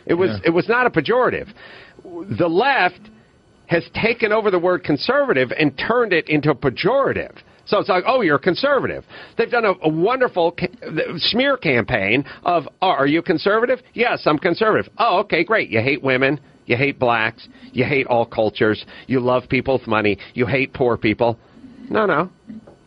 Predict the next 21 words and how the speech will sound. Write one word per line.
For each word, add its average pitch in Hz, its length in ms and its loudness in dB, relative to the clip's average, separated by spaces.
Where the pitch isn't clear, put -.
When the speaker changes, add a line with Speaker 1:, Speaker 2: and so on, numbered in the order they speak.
Speaker 1:
I 113 160 -2
just - 180 -6
want 147 200 -2
to - 80 -6
focus 127 640 0
on 110 220 0
education. 131 840 0
I - 80 -2
want 107 140 2
to - 60 -16
focus 107 360 0
on 98 120 2
hard 92 280 0
work. 95 420 -2
I 95 60 0
want 104 220 2
to - 60 -16
focus 117 500 0
on 120 500 2
being 131 360 -2
motivated 113 600 -2